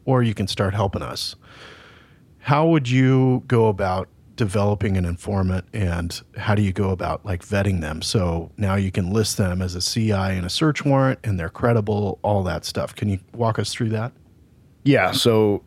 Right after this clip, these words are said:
Speaker 2: in Charlotte, basically, and it kinda started the exact same way you say, if I pick someone up for a stem, which is, you know, an item that they use to smoke crack cocaine,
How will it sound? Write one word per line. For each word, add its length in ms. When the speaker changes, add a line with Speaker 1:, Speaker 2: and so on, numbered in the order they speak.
Speaker 2:
in 80
Charlotte, 400
basically, 720
and 80
it 60
kinda 180
started 220
the 40
exact 240
same 140
way 140
you 80
say, 220
if 100
I 80
pick 180
someone 320
up 240
for 200
a 40
stem, 360
which 180
is, 160
you 80
know, 120
an 60
item 200
that 140
they 80
use 220
to 60
smoke 280
crack 240
cocaine, 480